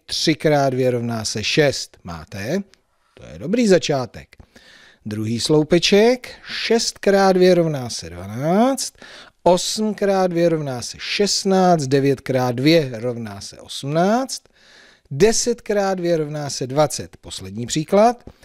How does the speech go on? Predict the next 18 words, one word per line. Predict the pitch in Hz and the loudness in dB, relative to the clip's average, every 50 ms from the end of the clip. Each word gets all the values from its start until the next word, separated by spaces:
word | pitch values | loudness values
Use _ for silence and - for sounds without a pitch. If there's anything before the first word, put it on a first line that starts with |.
| _ _ _ _ | _ _ _ _
sedm | - - - - - 226 220 226 240 233 | -14 -10 -6 2 2 2 2 4 0 -2
krát | - - 139 127 123 135 135 | 0 -2 -2 0 0 0 0
dvě | 131 135 151 175 185 196 190 190 _ - | 0 2 2 4 4 4 2 0 _ -12
rovná | - 117 135 143 147 143 143 139 135 131 | -6 -2 -2 0 0 0 0 0 0 -2
se | - - 127 113 | -2 -2 -4 -4
čtrnáct. | - - - - - 143 151 151 151 143 127 113 101 98 - - - - _ _ _ - _ _ _ _ _ _ _ _ | -2 -4 -4 0 0 2 4 4 2 2 0 -2 -6 -10 -14 -14 -16 -18 _ _ _ -20 _ _ _ _ _ _ _ _
Máte? | - 107 104 98 - - 117 120 139 160 208 233 226 226 _ _ _ _ _ _ | -12 -12 -12 -10 -10 -6 -2 0 0 2 2 0 -2 -4 _ _ _ _ _ _
Dobře, | - 208 262 277 247 226 196 196 170 139 127 113 101 95 - _ - | -10 -8 -6 -6 -6 -2 2 4 4 4 4 2 -2 -8 -14 _ -10
ale | 117 123 123 127 127 123 123 | -6 -2 -2 0 0 2 2
já | 123 127 131 135 139 139 135 | 2 2 2 2 0 -2 -2
si | - - - 165 156 | -2 -4 -2 0 2
vás | 160 160 165 170 170 175 180 196 220 208 - - - | 2 4 4 4 4 4 4 4 2 0 -2 -2 -2
ještě | 147 139 139 139 131 - - - - - 185 202 | 0 2 2 0 0 -2 -4 -4 0 2 2 2
prověřím. | 196 - - 202 202 196 185 160 151 143 131 123 120 110 98 92 85 82 85 - _ - - - - - - _ _ - | 2 2 2 4 6 6 6 6 6 4 4 4 2 0 -2 -6 -8 -10 -14 -18 _ -20 -20 -20 -20 -20 -20 _ _ 0
Tak, | - 135 123 107 92 - - _ - - - - - _ _ _ _ _ _ _ _ _ _ _ _ _ _ - | 0 2 2 2 -2 -8 -10 _ -18 -16 -16 -18 -20 _ _ _ _ _ _ _ _ _ _ _ _ _ _ -12
jdeme | - 107 113 131 156 180 | -6 -4 -2 2 4 4
na | 202 226 247 | 6 4 4
to. | 240 - - 175 127 95 85 | 2 2 2 2 2 2 -2